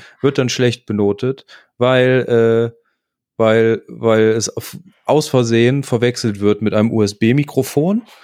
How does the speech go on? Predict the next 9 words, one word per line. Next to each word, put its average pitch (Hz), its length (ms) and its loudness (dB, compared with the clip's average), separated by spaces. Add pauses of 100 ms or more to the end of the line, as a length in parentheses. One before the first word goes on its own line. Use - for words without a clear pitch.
(1080)
Und 135 300 0
das 127 140 0
U-S-B-Mikrofon 151 880 0
kriegt - 220 -2
dann 135 100 0
auch 143 80 2
noch 147 140 2
schlechte 101 320 -2
Bewertungen. 87 640 -4